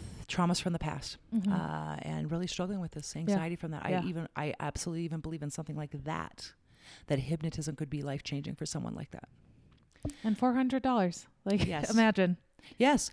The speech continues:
Speaker 2: What
Speaker 1: Well,
Speaker 2: a
Speaker 1: there,
Speaker 2: steal.
Speaker 1: the weight loss might be a little bit more because
Speaker 2: Yeah.
Speaker 1: there would be a few sessions
Speaker 2: Sure.
Speaker 1: for something like that. Um, cost could vary depending on the person, but, and you want somebody who's reputable. You know,
Speaker 2: Mm-hmm.
Speaker 1: I would, I would make sure that you,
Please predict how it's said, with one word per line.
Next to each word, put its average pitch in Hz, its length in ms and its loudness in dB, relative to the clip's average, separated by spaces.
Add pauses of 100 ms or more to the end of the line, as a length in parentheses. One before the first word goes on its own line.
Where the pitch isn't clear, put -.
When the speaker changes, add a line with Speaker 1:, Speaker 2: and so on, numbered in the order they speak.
(140)
Speaker 2:
What 202 80 6
Speaker 1:
Well, 220 40 10
Speaker 2:
a - 40 6
Speaker 1:
there, 220 140 8
Speaker 2:
steal. 180 100 8
Speaker 1:
the 226 80 8
weight 277 260 6
loss 214 300 4
might 180 120 2
be 185 80 0
a 170 40 2
little 165 160 2
bit 160 100 2
more 165 140 2
because 170 180 2
Speaker 2:
Yeah. 160 60 -4
Speaker 1:
there 170 80 2
would 165 100 0
be 170 80 0
a 156 60 2
few 180 200 0
sessions 165 440 2
Speaker 2:
Sure. - 60 -4
Speaker 1:
for 170 60 2
something 156 260 0
like 151 140 -2
that. 170 380 0
Um, 143 340 2
cost - 440 4
could 165 160 0
vary 160 280 -2
depending 160 280 -2
on 156 80 -2
the 151 40 -2
person, 170 300 -2
but, - 140 -6
and 208 100 4
you 220 60 6
want 254 160 4
somebody 226 180 2
who's 190 140 2
reputable. 202 580 0 (240)
You 233 120 4
know, - 80 6
Speaker 2:
Mm-hmm. 180 80 10
Speaker 1:
I 175 60 8
would, 175 300 2
I 160 140 2
would 156 180 0
make 160 160 0
sure 170 160 0
that 165 240 0
you, 160 300 -2